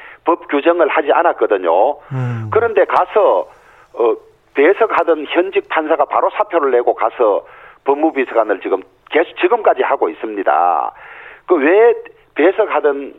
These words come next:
Speaker 1: 사람, 또 국제인권법 연구회 회장할 때 간사하던 사람들이 가서 이 권력과 청와대와 대법원장 사이에 이런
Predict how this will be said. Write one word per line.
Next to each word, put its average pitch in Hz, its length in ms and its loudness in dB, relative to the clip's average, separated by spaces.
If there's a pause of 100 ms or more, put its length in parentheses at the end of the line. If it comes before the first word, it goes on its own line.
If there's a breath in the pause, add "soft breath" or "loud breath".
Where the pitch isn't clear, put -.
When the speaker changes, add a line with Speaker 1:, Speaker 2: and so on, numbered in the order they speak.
Speaker 1:
사람, 101 380 -2 (100)
또 139 320 2 (320 loud breath)
국제인권법 180 800 0
연구회 143 320 2
회장할 139 440 0
때 - 120 0
간사하던 147 640 0
사람들이 107 420 0
가서 104 460 0 (480 loud breath)
이 107 260 -8
권력과 156 440 2 (140)
청와대와 123 400 2
대법원장 123 640 0
사이에 98 260 -2
이런 151 400 0